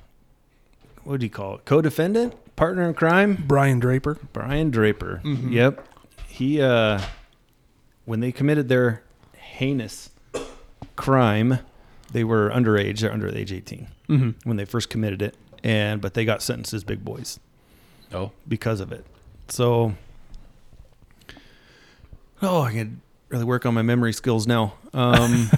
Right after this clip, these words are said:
Speaker 2: <laughs> Not to put you on the spot or anything, but
Speaker 1: No, it's
Speaker 2: you're
Speaker 1: all
Speaker 2: on
Speaker 1: good.
Speaker 2: it.
Speaker 1: So when they first started,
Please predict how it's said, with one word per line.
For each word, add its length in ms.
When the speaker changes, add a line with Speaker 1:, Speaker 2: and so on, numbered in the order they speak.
Speaker 2:
<laughs> 320
Not 160
to 80
put 180
you 60
on 60
the 60
spot 280
or 80
anything, 340
but 80
Speaker 1:
No, 120
it's 120
Speaker 2:
you're 80
Speaker 1:
all 60
Speaker 2:
on 60
Speaker 1:
good. 100
Speaker 2:
it. 260
Speaker 1:
So 260
when 200
they 320
first 240
started, 640